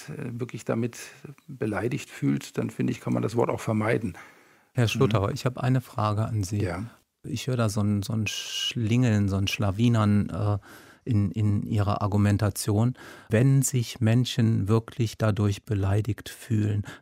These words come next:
Speaker 2: meine Frage an Sie, wenn Sie den Begriff nutzen, fühlen Sie dann, dass Sie jemanden damit beleidigen? Also ist Ihnen klar, dass das Wort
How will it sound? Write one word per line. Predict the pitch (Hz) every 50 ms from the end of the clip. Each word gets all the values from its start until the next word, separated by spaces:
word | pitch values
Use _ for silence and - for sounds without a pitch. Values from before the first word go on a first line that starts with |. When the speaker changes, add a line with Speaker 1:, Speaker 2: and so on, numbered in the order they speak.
| _
Speaker 2:
meine | - 107 98 113 123 131
Frage | - - - 123 123 127 123 123
an | - 117 113 104
Sie, | - - 131 131 131 117 95 - - - - - - _ _ _
wenn | - 110 107 120 131 143 135
Sie | 131 143 139
den | 120 131 127 127 113
Begriff | 120 110 - - - 139 131 - - -
nutzen, | 110 113 135 151 - - - - 104 98 98 95 - - _ _ - 185 147 143 127 175 151
fühlen | - - - - - 127 127 131 131 123
Sie | 110 - 135 135 135
dann, | - 139 135 143 139 123
dass | 127 123 - -
Sie | - 131
jemanden | 113 - 127 120 123 - - 131 113
damit | 107 104 104 101 98 -
beleidigen? | - 110 101 101 101 104 110 131 131 -
Also | 110 110 - -
ist | - -
Ihnen | - - 123 123 117
klar, | - - - 107 107 123 139 139 -
dass | 117 104 -
das | - 113 101 - -
Wort | 117 101 107 123 151 165 - -